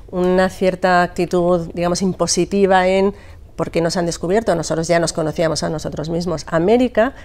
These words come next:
realmente no se conocía a sí misma. América como entidad, como conjunto, surge precisamente a partir de mil cuatrocientos noventa y dos, y quien da unidad a esa América de la que hablamos hoy es precisamente la corona española.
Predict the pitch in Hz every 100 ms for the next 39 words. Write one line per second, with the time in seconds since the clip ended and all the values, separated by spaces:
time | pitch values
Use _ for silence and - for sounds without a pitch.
0 | - 165 165 180 190 180 - 185 180 165
1 | 175 156 139 131 165 208 156 - - 160
2 | 175 170 196 196 - - - 180 170 156
3 | 160 170 180 196 190 160 151 147 - 190
4 | 180 208 202 185 - 175 170 165 170 175
5 | 190 185 160 170 175 170 185 175 190 196
6 | 175 165 160 180 233 - - - - -
7 | 202 175 - 185 175 196 226 240 240 233
8 | 233 247 233 - - 170 170 - 185 196
9 | 202 202 202 202 202 180 180 170 180 175
10 | 202 220 165 - 165 165 175 175 170 180
11 | 202 - 165 151 160 151 - 143 165 202